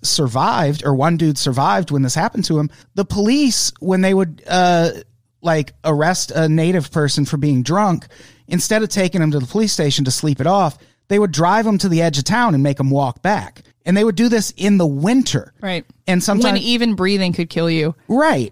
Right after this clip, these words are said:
Speaker 1: And
Speaker 2: <laughs>
Speaker 1: people, and this one guy survived and made it to this power station and, like, was able to tell on these cops. And then, uh, those cops were convicted September tenth, two thousand one. So any fucking news of it was just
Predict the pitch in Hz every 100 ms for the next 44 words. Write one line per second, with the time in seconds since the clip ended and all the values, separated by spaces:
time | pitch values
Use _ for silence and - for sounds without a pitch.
0 | - 202 202 185 254 - 202 170 196 -
1 | 190 190 185 160 151 170 214 226 175 170
2 | 185 240 208 160 - 165 131 139 185 190
3 | 135 139 131 139 151 - 160 135 - _
4 | _ - 175 233 131 - 120 113 - 120
5 | 113 - _ 147 147 143 139 - _ 151
6 | 139 160 151 143 - 170 175 156 139 -
7 | 185 202 - - - - _ _ 156 165
8 | 165 165 165 - 139 - 143 160 151 151
9 | 165 175 - 170 151 160 139 147 143 151
10 | 143 131 - _ - - 139 - 160 165
11 | - - 139 127 - - - 143 131 127
12 | 110 113 110 95 87 - _ - - 165
13 | 151 151 _ _ 202 220 214 196 196 175
14 | 180 160 156 160 156 147 135 131 127 -
15 | 139 113 135 123 -